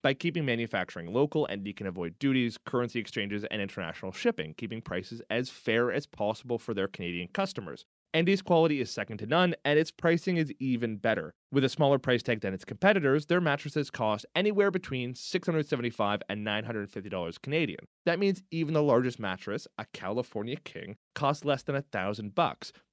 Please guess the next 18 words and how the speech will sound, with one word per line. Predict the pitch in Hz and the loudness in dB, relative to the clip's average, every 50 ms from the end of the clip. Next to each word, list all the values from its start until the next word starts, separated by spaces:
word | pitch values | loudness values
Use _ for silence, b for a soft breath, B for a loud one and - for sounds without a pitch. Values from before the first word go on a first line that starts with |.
| _ _ - | _ _ -2
You | 156 160 | 0 2
simply | - 233 220 233 214 | 2 2 4 2 2
can't | - - 208 208 - - | 2 2 0 0 0 2
find | - 185 185 180 160 | 2 2 2 4 2
that | 160 - | 0 0
quality | - - 156 156 160 151 | 4 4 4 6 4 2
to | 143 143 | 0 -2
price | - 135 117 113 - - | 0 2 2 2 0 0
ratio | 98 95 95 - - 107 101 92 - - - | -2 -2 -2 -2 0 0 0 0 0 -2 -4
anywhere | - 107 113 110 107 107 104 110 | -4 -2 -2 -2 0 2 2 2
else. | - 131 131 139 147 - - _ _ - - | 4 4 4 4 2 0 -4 _ _ -4 2
I | 185 220 254 | 4 4 4
invite | 240 202 220 233 233 | 6 6 6 6 6
you | 220 226 | 4 2
to | 233 | 0
try. | 208 - - 226 226 175 127 104 - - _ - | 0 2 4 6 6 6 6 4 0 -4 _ -8
You | 104 107 | -8 -6
can't. | - - - 151 131 95 58 - - | -6 -2 -2 -2 -2 -2 -4 -8 -14